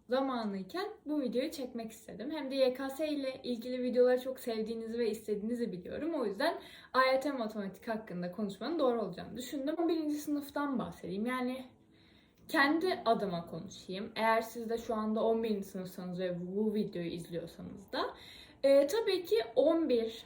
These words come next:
hatta bence dokuz, on ama sıkıntı değil. On bir, on iki A Y T konularını oluşturduğu için, e,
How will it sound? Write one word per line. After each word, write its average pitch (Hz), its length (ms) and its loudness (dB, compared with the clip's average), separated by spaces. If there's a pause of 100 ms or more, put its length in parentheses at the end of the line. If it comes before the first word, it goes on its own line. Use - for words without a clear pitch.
(100)
hatta 240 520 2
bence 196 340 -2
dokuz, 185 280 -8
on 175 120 -4
ama 311 460 0 (760)
sıkıntı 240 460 -6
değil. 277 280 -2
On 330 260 8
bir, 302 100 0
on 330 180 6
iki - 260 -2
A 220 160 2
Y 220 220 4
T 269 180 0
konularını 185 480 -2
oluşturduğu 180 640 -4
için, 226 360 -6
e, 262 240 -2